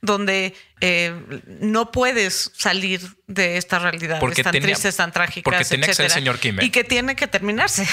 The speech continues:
Speaker 1: <laughs>
Speaker 2: Porque tenía que ser el señor Kim, porque el señor Kim es el que sabe su lugar, el que lleva toda su vida en su lugar, el que
Speaker 1: Es
Speaker 2: ha
Speaker 1: el
Speaker 2: hecho
Speaker 1: tío
Speaker 2: las
Speaker 1: Tom.
Speaker 2: cosas bien,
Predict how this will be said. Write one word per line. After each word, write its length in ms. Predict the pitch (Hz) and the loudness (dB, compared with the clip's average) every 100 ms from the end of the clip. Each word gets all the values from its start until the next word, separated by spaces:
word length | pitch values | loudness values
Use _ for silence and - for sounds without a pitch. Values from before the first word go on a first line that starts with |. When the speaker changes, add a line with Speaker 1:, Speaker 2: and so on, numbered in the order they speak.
| - | -2
Speaker 1:
<laughs> 120 | - | 0
Speaker 2:
Porque 220 | 113 123 | 0 0
tenía 280 | 120 117 147 | 0 0 -2
que 60 | |
ser 80 | - | 0
el 80 | 147 | -2
señor 240 | 127 117 | 0 -2
Kim, 220 | 110 170 208 | 0 -2 -2
porque 220 | 120 107 | -6 -6
el 40 | |
señor 200 | - 117 | -4 -4
Kim 160 | - 123 | -4 -4
es 100 | 120 | -2
el 80 | 107 | -2
que 140 | - | -2
sabe 240 | - 131 110 | 0 0 0
su 160 | - | -2
lugar, 280 | 101 113 139 | -2 0 -2
el 120 | 131 | -2
que 80 | 123 | -2
lleva 220 | 120 120 | 0 0
toda 180 | 131 123 | 0 0
su 180 | - 110 | -2 -4
vida 300 | 117 151 147 | -6 -4 -2
en 80 | 117 | -2
su 160 | - | -2
lugar, 380 | 107 107 127 143 | -4 0 0 0
el 80 | 123 | 0
que 80 | 233 | 2
Speaker 1:
Es 60 | 254 | 2
Speaker 2:
ha 20 | |
Speaker 1:
el 80 | - | 2
Speaker 2:
hecho 140 | 254 | 2
Speaker 1:
tío 100 | 139 | 2
Speaker 2:
las 80 | 120 | 2
Speaker 1:
Tom. 120 | 302 | 2
Speaker 2:
cosas 340 | - - 113 113 | 2 2 0 0
bien, 380 | 127 170 196 | 0 0 -2